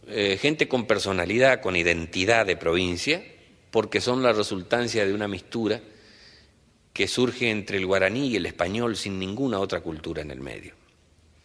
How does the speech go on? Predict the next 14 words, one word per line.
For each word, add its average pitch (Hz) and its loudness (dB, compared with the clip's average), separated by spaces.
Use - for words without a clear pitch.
Y 120 2
es 135 2
orgullosamente 143 6
correntino 98 0
el 71 -8
correntino, 76 -4
y - 2
le 107 4
diría 123 6
más, 131 2
es 113 2
ag-, 110 4
agresivamente 107 4
orgulloso. 76 -4